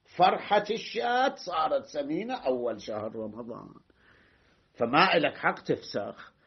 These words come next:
قال: "ومن ذلك يعلم الكلام فيما لو كان مدعي الخيار هو البائع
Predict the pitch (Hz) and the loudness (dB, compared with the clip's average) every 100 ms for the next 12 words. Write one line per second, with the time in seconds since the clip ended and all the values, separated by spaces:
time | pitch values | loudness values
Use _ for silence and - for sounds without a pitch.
0 | _ _ _ 139 143 143 139 135 139 135 | _ _ _ 6 6 6 4 2 -2 0
1 | 135 151 127 123 135 127 135 120 120 120 | 4 6 4 2 2 2 4 2 0 -2
2 | 110 - 123 127 135 120 107 101 127 120 | -6 -2 0 4 4 2 -2 -6 -4 -4
3 | 117 117 117 117 107 135 135 117 113 123 | -6 -4 -2 -2 0 2 2 2 -2 -4
4 | 131 98 113 113 107 - 120 123 135 120 | -4 -2 -2 0 -2 -2 2 6 6 4
5 | 95 127 143 156 143 123 127 110 139 123 | 0 0 2 2 2 2 2 2 0 -2
6 | - | -4